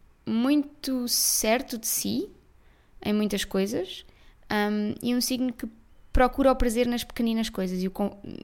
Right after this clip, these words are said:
e no, o prazer no co-, através do conforto, não é? Tipo, seja a comida, seja, ahm,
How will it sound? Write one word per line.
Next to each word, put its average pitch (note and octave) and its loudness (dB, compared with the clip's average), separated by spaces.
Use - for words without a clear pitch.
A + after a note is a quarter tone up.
e G#3 0
no, G#3 0
o - -8
prazer A#3+ 4
no A#3+ 0
co-, - -4
através A3+ 0
do A3 -2
conforto, G3+ -4
não G3 -4
é? G3+ -4
Tipo, - -8
seja G3+ -4
a G3 -6
comida, G3+ -2
seja, F#3 -2
ahm, F#3+ -6